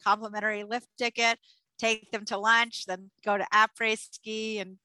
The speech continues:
have a few drinks and have some fun, then have dinner, and then they'd stay overnight in a condo or the hotel, and then do it the next day. And then I would also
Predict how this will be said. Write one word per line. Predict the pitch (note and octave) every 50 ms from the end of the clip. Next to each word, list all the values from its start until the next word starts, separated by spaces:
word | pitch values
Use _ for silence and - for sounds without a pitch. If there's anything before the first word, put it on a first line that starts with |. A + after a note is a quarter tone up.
| _ F3+
have | G3 G3 F#3+ F#3 F#3
a | F3+ F#3
few | - - G3+ G3
drinks | F#3+ - C#4 D4+ F#4+ F4 D4 C#4+ C#4 - - - G3+
and | F#3 F3+ F#3 - _ _ _ _ _ _ _ _
have | - A3 G#3 G#3 -
some | - - A3 G#3 - _
fun, | - G#3+ A3 A3+ A3
then | G#3+ F#3+ F3+
have | G3+ F#3 F3+ _ -
dinner, | B3+ B3+ B3+ B3 B3 A#3+ A#3+
and | A#3 A3 G#3+ G3+
then | G3+ G#3+ A3 G#3+
they'd | A3 A3 A3 G#3
stay | - - - A3 G#3+ A3
overnight | A3 A3 G#3+ G#3+ G#3 G#3+ -
in | F#3+
a | G3+
condo | - - F#3+ F#3+ G3 G3+ G3+ G3
or | G3 G3
the | F#3 F#3+
hotel, | F#3 E3+ G#3 G3 F#3+ - - F3 F#3+ F#3 F#3 G3+ G3+ _ _ _ _ _ _ _ _ _ _ -
and | G3 F#3+ G3 F#3+ F#3+ F3+
then | G3+ G3+ G3 F#3+ _ _ - E3 _ _ _ _ _ -
do | G3 G3 G3+
it | G3+ -
the | G#3+ G3+
next | G#3+ G#3+ G#3 - - -
day. | - A#3+ A#3 A3 F#3+
And | E3 G3+ G#3 A3+
then | A#3 A3+ -
I | G#3+ A#3 A#3+
would | A#3+ A#3+ B3
also | A#3 A#3+ C4 C#4+ C#4+ - - B3+